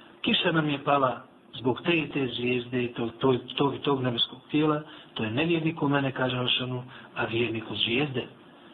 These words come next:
Znači, vjeruju u zvijezde. To su nam prenijeli imam Buhari i Muslim. Znači, kiša, kao i sva ostala dobra, dolazi nam jedino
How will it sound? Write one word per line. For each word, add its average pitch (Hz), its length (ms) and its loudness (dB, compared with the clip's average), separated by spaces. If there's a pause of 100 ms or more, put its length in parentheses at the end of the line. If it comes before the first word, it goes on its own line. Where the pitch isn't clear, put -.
(140)
Znači, 117 220 -4
vjeruju 123 380 -2
u 113 40 -2
zvijezde. 107 260 -6
To 143 80 2
su 147 140 -2
nam 127 100 -2
prenijeli 127 380 -2
imam 117 220 -4
Buhari 113 480 -4 (160)
i - 140 -12
Muslim. - 280 -8 (100)
Znači, 170 300 2
kiša, 170 400 0 (720)
kao 156 220 2
i 151 60 2
sva 202 180 -2
ostala 147 420 0
dobra, 131 380 0 (960)
dolazi 135 340 2
nam 123 260 -6 (220)
jedino 135 580 0